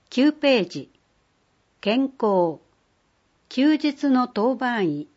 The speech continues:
夜間急病診療所。二月の自立生活体操、参加費無料。十ページ裏表紙。今月のメッセージ。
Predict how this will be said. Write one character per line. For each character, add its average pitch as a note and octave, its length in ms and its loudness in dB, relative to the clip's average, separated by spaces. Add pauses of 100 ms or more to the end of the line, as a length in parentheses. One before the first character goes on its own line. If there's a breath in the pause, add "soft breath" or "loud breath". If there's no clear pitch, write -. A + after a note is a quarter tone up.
(160)
夜 C4+ 180 -2
間 A#3+ 280 0
急 A#3+ 340 -2
病 A#3+ 240 0
診 G#3+ 320 -2
療 F3+ 280 0
所。 C3+ 200 -12 (1400)
二 F#3+ 160 2
月 C4 340 -2
の A3+ 160 2
自 F3+ 180 0
立 C#4 280 -2
生 C4+ 220 0
活 C4 300 -4
体 B3+ 280 0
操、 D3 440 -10 (360)
参 B3 420 -4
加 B3+ 120 0
費 F#3+ 240 -2
無 D#3 180 -2
料。 D#3+ 460 -4 (1600)
十 F#3+ 160 0
ペ D4 380 0
ー G#3+ 80 -2
ジ D3+ 260 -8
裏 A3+ 260 2
表 A3+ 160 2
紙。 D#3 440 -4 (1120)
今 D4 260 6
月 D4 280 4
の C#4 140 6
メ C4+ 140 2
ッ C4 40 -2
セ E3+ 280 -2
ー C#3 100 -10
ジ。 A2+ 220 -20